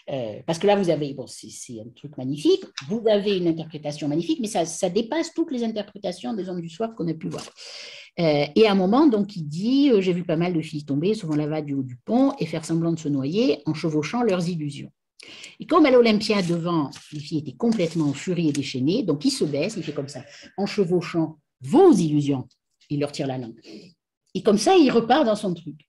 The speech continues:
Mais je, <laughs> voilà, donc ça montre que vraiment la scène, ça fait des, voilà. Euh, c'est vrai qu'on est plus soi-même quand on est sur scène. Après, ça amène des choses qui sont dans une, euh, voilà. C'est-à-dire que la situation scénique, elle est, euh, il le dit d'ailleurs, il dit l'énergie du public, on s'en nourrit.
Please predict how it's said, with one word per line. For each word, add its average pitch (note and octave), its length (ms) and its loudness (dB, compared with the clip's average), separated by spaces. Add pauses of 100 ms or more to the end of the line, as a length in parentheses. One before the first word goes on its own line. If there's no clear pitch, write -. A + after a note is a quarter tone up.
(300)
Mais G#3+ 160 -2
je, B3 260 0
<laughs> B3 80 -4
voilà, E4 300 4
donc E4 120 6
ça G4 160 4
montre G#4 220 2
que D4 80 2
vraiment D4+ 220 4
la C4 100 4
scène, G4+ 220 0 (160)
ça B3+ 160 -2
fait G4 360 2
des, B3+ 220 -2
voilà. D#3 180 -12 (340)
Euh, F#3 360 0
c'est - 160 -8
vrai A4 80 4
qu'on G#4 160 6
est C4+ 60 6
plus C4+ 120 -2
soi-même A#3+ 300 -2
quand D3+ 180 -12
on D3+ 80 -10
est D3 40 -12
sur D3+ 160 -16
scène. C3+ 240 -12 (320)
Après, E4 220 0
ça G#3 200 -2
amène A#3 380 2
des F3+ 100 2
choses G4+ 380 -2
qui - 200 -16
sont D4 280 -2
dans G#3+ 160 -2
une, F3+ 240 -6
euh, D3+ 240 -8
voilà. F#3 180 -6 (220)
C'est-à-dire A#3 240 2
que B3+ 60 0
la F4+ 160 6
situation D4 680 0
scénique, A3+ 500 -2
elle G#3 160 0
est, D#4+ 160 2 (400)
euh, G3+ 80 4
il G#3+ 120 2
le B3+ 80 2
dit G4 180 0
d'ailleurs, G3 300 4
il G3+ 80 0
dit G#3+ 120 -2
l'énergie G3 380 0
du E3 120 -8
public, B3+ 380 2 (600)
on G3+ 80 -6
s'en F#3+ 160 -6
nourrit. A#3 380 -4